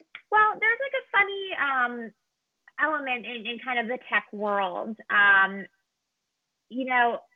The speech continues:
it, there's almost, like, this mystical element to the startup tech industry, um, that is, you know, accepted as reality for some reason, that transforms, you know, a tunnel boring company into a futuristic Hyperloop, uh,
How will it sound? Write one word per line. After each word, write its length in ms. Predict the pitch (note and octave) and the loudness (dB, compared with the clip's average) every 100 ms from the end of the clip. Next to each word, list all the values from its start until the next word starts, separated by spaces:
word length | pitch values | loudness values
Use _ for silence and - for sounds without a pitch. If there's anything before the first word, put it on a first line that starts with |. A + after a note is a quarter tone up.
| _ _ _ _ _ _ _ _ - | _ _ _ _ _ _ _ _ -6
it, 160 | D4+ - | -6 -2
there's 180 | E4 E4 | -2 0
almost, 220 | G#4+ A#4 | -4 -6
like, 140 | D#4 | -4
this 120 | C4 | -4
mystical 960 | B3 A#3 A3 A3 - A#3 - G#3+ G3+ G3+ - | -2 -2 -4 -6 -8 -8 -2 0 0 -2 0
element 500 | G3+ G3+ G3 F#3+ F3+ - - | 0 0 -2 -4 -6 -12 -6
to 180 | G3+ F#3 | -4 -4
the 100 | F#3 _ | -8 _
startup 480 | G3 F#3+ F#3+ F#3 - _ _ - | 4 6 6 6 2 _ _ -4
tech 180 | F#3+ - | -4 -4
industry, 760 | G3 F#3+ F#3+ - F#3+ F3 E3+ - F#3 | -10 -8 -12 -8 -4 -4 -4 -4 -2
um, 380 | F3+ F3 F3+ F#3+ - | -2 -4 -8 -4 2
that 140 | G#3 | 4
is, 160 | G#3 G3+ - - | 2 -2 -10 -10
you 100 | G#3+ | -6
know, 120 | F#3+ | -6
accepted 520 | G3+ - B3 B3 A3+ | -6 -4 -4 -2 0
as 200 | G3 F#3+ F#3 - | 0 0 -4 -12
reality 520 | G3 G3 G3+ F#3+ F#3 | -4 -2 0 0 -2
for 120 | F#3+ F3+ | -6 -4
some 140 | F3+ F3 | -6 -4
reason, 240 | F3 E3+ - - - _ - - _ | -6 -6 -6 -6 -8 _ -20 -20 _
that 260 | A3+ G3 F#3+ - | 4 6 4 0
transforms, 880 | A3+ A3 A3 - A3 A3 G#3+ G#3+ G#3+ | -6 -6 -8 -4 0 2 2 0 -8
you 80 | A3 | -6
know, 120 | G3 | -4
a 120 | G#3+ - | -4 -4
tunnel 240 | G#3+ G#3 | -6 -6
boring 360 | G3 G3+ G3 G3 | 0 2 2 -2
company 420 | G#3 G3+ G3+ G3 | -8 -8 -8 -8
into 280 | G3 G3+ G3+ | -10 -6 -6
a 60 | F#3+ | -4
futuristic 580 | G#3 - F#3+ F#3+ - G3+ - G#3 | -6 -2 -2 -2 -2 -6 -4 -8
Hyperloop, 560 | F#3 G3 F#3+ F#3+ F#3+ - _ _ _ _ | -6 -4 -2 -2 -4 -6 _ _ _ _
uh, 200 | G3+ F#3 | 2 2